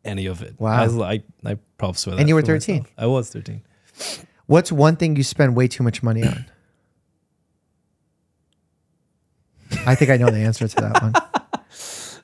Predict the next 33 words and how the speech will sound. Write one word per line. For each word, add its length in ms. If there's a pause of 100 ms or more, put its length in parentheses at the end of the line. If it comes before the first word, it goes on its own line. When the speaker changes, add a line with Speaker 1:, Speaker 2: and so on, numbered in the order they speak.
(140)
Speaker 1:
Oh, 600 (1400)
way 80
too 260
much 300
money 480
on. 240 (1120)
Big 260
ticket. 540 (1800)
I'm 140
a 80
watch 240
collector. 380 (100)
Speaker 2:
Yeah, 140
Speaker 1:
I'm 100
a 60
very 180
Speaker 2:
exactly. 140
We're 80
Speaker 1:
passionate 180
Speaker 2:
both 120
Speaker 1:
watch 100
Speaker 2:
watch 160
Speaker 1:
collector. 100
Speaker 2:
collectors. 260
Speaker 1:
Yes, 160
Speaker 2:
We 60
were 120
Speaker 1:
uh, 40
Speaker 2:
just 320 (300)
Romanticizing 760
about 200
that. 160
Speaker 1:
Romanticizing, 520